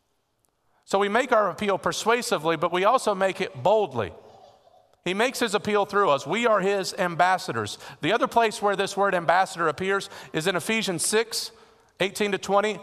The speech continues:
also in a context about speaking the gospel. And there Paul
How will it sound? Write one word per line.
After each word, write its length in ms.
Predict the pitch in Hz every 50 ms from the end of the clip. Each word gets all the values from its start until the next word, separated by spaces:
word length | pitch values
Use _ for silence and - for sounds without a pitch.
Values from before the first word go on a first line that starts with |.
| - -
also 400 | 185 226 262 247 - 240 214 208
in 80 | 185
a 20 | 170
context 560 | - 202 202 196 180 - 202 180 180 - -
about 240 | 170 160 175 156 147
speaking 320 | - - 208 190 - 180
the 80 | 160 151
gospel. 540 | 160 165 180 190 - - 220 208 196 208 - - - - -
And 160 | 170 185 180
there 180 | 196 226 254 254
Paul 420 | - - 208 208 202 196 180 -